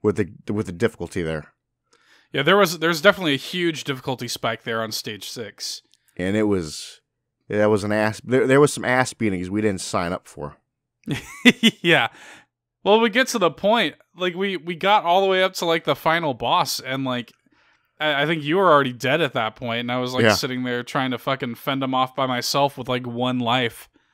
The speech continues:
Speaker 1: Mm-hmm.
Speaker 2: That's what really kills it,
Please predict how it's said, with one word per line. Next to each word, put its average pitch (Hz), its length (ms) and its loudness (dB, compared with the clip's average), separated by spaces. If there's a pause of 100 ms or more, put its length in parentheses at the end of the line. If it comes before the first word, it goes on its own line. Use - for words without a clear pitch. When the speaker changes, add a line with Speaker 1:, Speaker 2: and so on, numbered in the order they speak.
Speaker 1:
Mm-hmm. 113 460 -4 (320)
Speaker 2:
That's 165 400 2
what 240 160 4
really 165 420 0
kills 160 380 0
it, 190 160 -4